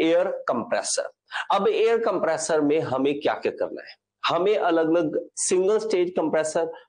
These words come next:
मल्टी स्टेज कंप्रेसर, हमें एयर कंप्रेसर का वर्क डन निकालना है। मैं बार-बार एक ही बात बोलता हूं बेटा, इंसान के बारे में कि इंसान क्या चाहता है?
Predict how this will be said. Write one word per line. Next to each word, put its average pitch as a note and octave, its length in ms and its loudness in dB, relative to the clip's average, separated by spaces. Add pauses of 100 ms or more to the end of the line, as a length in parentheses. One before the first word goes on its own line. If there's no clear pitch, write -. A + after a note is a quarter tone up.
(120)
मल्टी D3 480 2
स्टेज F#2+ 300 -2
कंप्रेसर, - 580 -4 (380)
हमें G#3+ 520 2 (140)
एयर B3 220 4
कंप्रेसर E3+ 640 0
का G3 140 2
वर्क B2 520 0
डन D3+ 140 4
निकालना F2 400 -2
है। - 120 -16 (560)
मैं G#3 220 0
बार-बार A3 420 2
एक G3+ 320 2
ही A3 120 2
बात E3+ 220 2
बोलता A#2 340 0
हूं G#2+ 120 0
बेटा, F#2+ 340 -2 (160)
इंसान D3 480 0
के D#3 100 2
बारे C3 240 2
में D3 180 2
कि D3+ 120 2
इंसान E3 600 2
क्या F3+ 260 0
चाहता C3 460 -2
है? B2+ 500 0